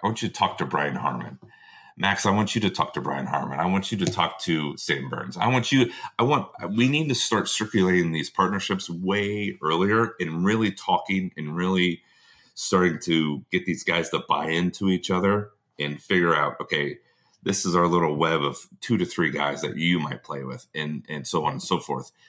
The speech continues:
We've been so enamored with our guys and, like, Justin and Jordan together that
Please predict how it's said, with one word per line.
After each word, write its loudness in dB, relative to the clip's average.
We've -4
been 2
so 0
enamored 2
with 0
our -2
guys 2
and, -4
like, -6
Justin -8
and -8
Jordan -4
together -2
that 2